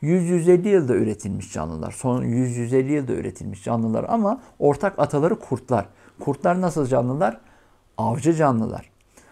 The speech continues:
Hareketli nesneler her zaman ilgi çekici oluyor. Doğada kurtların av yapma şeklini düşünün. Geyik ne yapıyor kurdu görünce? Donuyor kalıyor. Neden?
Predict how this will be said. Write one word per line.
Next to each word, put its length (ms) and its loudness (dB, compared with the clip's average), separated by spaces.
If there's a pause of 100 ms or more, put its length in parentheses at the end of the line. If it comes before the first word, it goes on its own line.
(120)
Hareketli 580 0
nesneler 380 0
her 200 0
zaman 360 -2
ilgi 260 0
çekici 360 -6
oluyor. 300 -8 (320)
Doğada 420 6
kurtların 680 0
av 360 4 (200)
yapma 540 -2
şeklini 460 -2
düşünün. 420 -6 (260)
Geyik 340 2
ne 60 2
yapıyor 340 2
kurdu 340 -2
görünce? 520 0 (360)
Donuyor 380 2
kalıyor. 360 -2 (800)
Neden? 560 0